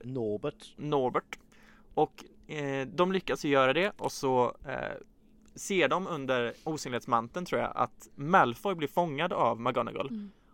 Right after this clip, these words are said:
Speaker 2: Och då får han tjugo poängs avdrag för att han är ute på natten. Lite senare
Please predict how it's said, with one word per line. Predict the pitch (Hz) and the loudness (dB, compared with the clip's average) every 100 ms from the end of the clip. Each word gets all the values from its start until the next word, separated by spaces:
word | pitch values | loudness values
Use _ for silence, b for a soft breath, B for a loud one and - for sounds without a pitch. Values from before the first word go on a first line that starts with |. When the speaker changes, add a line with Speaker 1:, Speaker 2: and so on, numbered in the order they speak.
| B | B
Speaker 2:
Och | 147 | -2
då | 175 | 0
får | - | 4
han | 160 | 2
tjugo | - - 202 156 123 | 2 0 0 2 -2
poängs | - 139 110 107 - | 2 2 2 -4 0
avdrag | 127 113 127 117 120 | 2 2 0 -2 -2
för | 127 | -6
att | 131 | -6
han | 117 | -2
är | |
ute | 123 120 131 | -2 -2 -4
på | 120 | -4
natten. | 104 - 113 - - b b b b b b b b 180 | -4 -4 -10 -12 -20 b b b b b b b b -4
Lite | 214 196 165 | -2 -2 -4
senare | 185 156 127 160 | -2 2 2 2